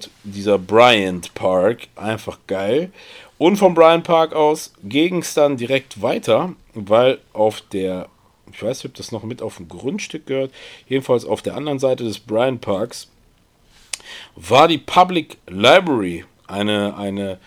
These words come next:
eine Bibliothek, die kostenfrei, ähm, ja, be-, zu besuchen ist. Und die sieht nicht nur von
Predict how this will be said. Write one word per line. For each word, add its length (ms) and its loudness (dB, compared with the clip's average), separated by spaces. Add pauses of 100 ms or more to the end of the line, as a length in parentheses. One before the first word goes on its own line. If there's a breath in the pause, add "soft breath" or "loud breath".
(500 loud breath)
eine 220 -4
Bibliothek, 1080 -2
die 580 -6 (120)
kostenfrei, 1080 -4
ähm, 600 0 (800 soft breath)
ja, 180 0 (480)
be-, 300 -10
zu 200 -8
besuchen 480 -4
ist. 440 -4 (600 soft breath)
Und 640 -2
die 100 -6
sieht 240 -8
nicht 220 -10
nur 100 -4
von 220 -4